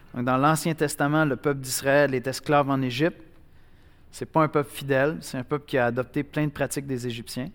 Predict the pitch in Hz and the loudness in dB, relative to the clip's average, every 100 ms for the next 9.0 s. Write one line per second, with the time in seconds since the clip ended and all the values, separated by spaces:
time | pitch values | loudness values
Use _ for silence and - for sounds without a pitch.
0 | - - - - - - - - - - | -18 -20 -20 -20 -20 -20 -20 -20 -20 -20
1 | - 117 - 135 151 160 147 - 139 135 | -14 -12 -2 2 4 4 4 -2 -2 -2
2 | 123 - 156 - 135 131 139 156 151 131 | 0 0 0 0 -2 0 2 2 0 -4
3 | 123 131 127 120 131 156 156 - 131 120 | -2 -4 -2 0 2 2 0 -4 -4 -4
4 | 127 147 147 160 139 - - - - - | 0 2 4 2 0 -10 -14 -14 -20 -20
5 | - - - 135 - 170 131 117 139 139 | -20 -10 -6 -4 2 2 2 -4 -2 2
6 | 143 123 156 165 135 120 110 - - - | 0 2 2 4 4 2 -2 -6 -20 -20
7 | - - - - - 160 151 151 202 220 | -20 -20 -20 -4 -2 0 0 0 0 -2
8 | - - - - - - - 123 147 165 | -6 -18 -20 -20 -20 -20 -18 -4 -2 -2